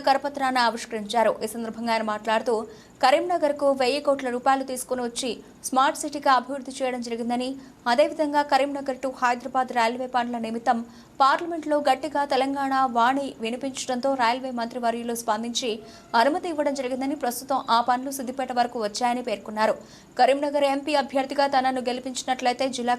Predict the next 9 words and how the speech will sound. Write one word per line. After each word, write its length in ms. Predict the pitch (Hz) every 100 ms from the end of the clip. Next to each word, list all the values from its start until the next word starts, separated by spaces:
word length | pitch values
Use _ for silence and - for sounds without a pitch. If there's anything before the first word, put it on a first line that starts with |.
| 247
కేంద్రమైన 400 | 233 240 240 233
కరీంనగర్ను 540 | 233 240 240 233 233 240
ఉన్నతమైన 380 | 233 240 233 233 226
విద్యా 200 | 214 240 226
అవకాశాలు 420 | 226 220 226 226
కలిగే 260 | 226 220 226 226
కేంద్రంగా 420 | 220 220 220 214 - - - - 233
ఏర్పాటు 340 | 269 269 294 285 277
చేయడంతో 380 | 254 262 254